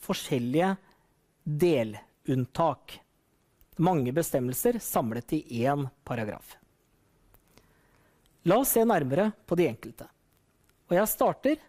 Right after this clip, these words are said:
med nummer en, som omhandler situasjonen der personen allerede er kjent med opplysningene. Det kan for eksempel være at pasienten selv har gått ut i aviser og fortalt om sykdommen sin,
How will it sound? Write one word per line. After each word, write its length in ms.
med 160
nummer 240
en, 180
som 240
omhandler 480
situasjonen 640
der 440
personen 480
allerede 560
er 400
kjent 440
med 120
opplysningene. 580
Det 120
kan 160
for 120
eksempel 400
være 280
at 160
pasienten 560
selv 280
har 160
gått 240
ut 280
i 40
aviser 560
og 120
fortalt 520
om 120
sykdommen 440
sin, 240